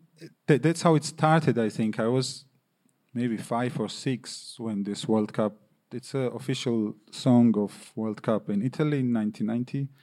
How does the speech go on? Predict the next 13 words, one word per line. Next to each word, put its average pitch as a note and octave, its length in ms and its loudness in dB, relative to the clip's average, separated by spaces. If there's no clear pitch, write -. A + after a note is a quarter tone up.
Um, G#2+ 580 -4
when A#2 240 -2
Maradona A#2+ 600 4
lost - 500 0
the G#2+ 360 0
final B2 460 0
against G2+ 460 -4
Germans A2 500 0
and G2 180 -4
he - 140 -6
was G#2 180 -2
crying A#2+ 560 2
and, G2 380 -6